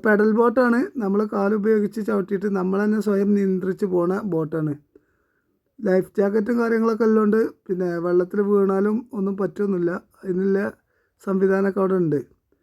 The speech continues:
പിന്നെ ഇതും ഇവിടെ അതേപോലെ തന്നെ ഒരു ഫോട്ടോ എടുക്കാനുള്ള ഒരു ഏരിയയാണ്.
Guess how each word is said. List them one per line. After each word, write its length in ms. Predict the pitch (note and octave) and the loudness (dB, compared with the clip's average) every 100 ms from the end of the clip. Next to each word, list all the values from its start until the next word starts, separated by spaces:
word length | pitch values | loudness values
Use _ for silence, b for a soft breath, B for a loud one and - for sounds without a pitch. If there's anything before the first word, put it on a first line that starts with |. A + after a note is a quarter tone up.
| _ _ _ - | _ _ _ -6
പിന്നെ 160 | G3+ G#3 | -2 0
ഇതും 180 | B3 B3 | 2 2
ഇവിടെ 180 | B3 A#3+ | 2 2
അതേപോലെ 420 | B3 A#3+ A#3+ A#3 A3 | 0 0 0 0 -2
തന്നെ 140 | A#3 A#3 | -2 0
ഒരു 60 | A#3 A#3 | -2 -2
ഫോട്ടോ 220 | A3 G3+ | -2 0
എടുക്കാനുള്ള 480 | G#3+ G3 G#3+ G#3+ G#3+ G#3 G3+ | -2 -2 0 2 2 2 4
ഒരു 140 | G3+ G#3+ - _ _ _ _ _ | 4 2 -2 _ _ _ _ _
ഏരിയയാണ്. 520 | F#3 F#3 F3+ F#3 F3 | 0 2 4 2 0